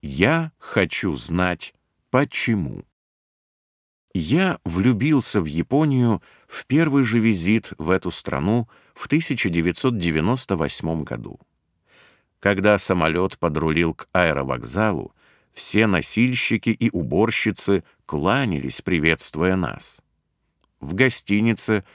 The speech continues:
коридорные бросаются к вам, чтобы поднести чемодан,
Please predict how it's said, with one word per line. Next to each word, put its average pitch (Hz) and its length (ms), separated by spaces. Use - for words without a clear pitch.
коридорные 95 880
бросаются 87 880
к - 100
вам, 85 440
чтобы 101 380
поднести 90 580
чемодан, 76 800